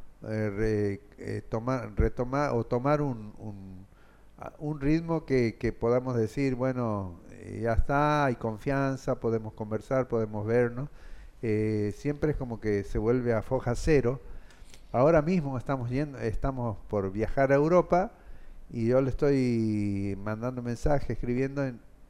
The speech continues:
no recibo respuestas. Entonces voy a viajar, eh, como te digo, a foja cero, a ver si lo puedo encontrar y con qué ánimo lo voy a encontrar, para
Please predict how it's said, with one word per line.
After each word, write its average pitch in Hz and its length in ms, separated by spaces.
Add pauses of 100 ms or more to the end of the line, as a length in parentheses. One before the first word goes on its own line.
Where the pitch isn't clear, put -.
(120)
no 113 200
recibo 101 840 (580)
respuestas. 107 560
Entonces 131 460 (580)
voy 127 340
a 131 60
viajar, 165 680 (540)
eh, 107 680
como 110 220
te 127 120
digo, 123 420 (280)
a 101 120
foja 147 360
cero, 175 400
a 131 100
ver 202 380 (400)
si - 320
lo 104 840 (600)
puedo 170 260
encontrar 170 540
y 208 100
con 139 320
qué 170 180
ánimo 170 600 (240)
lo 110 280
voy 127 180
a 123 40
encontrar, 113 580 (320)
para 123 560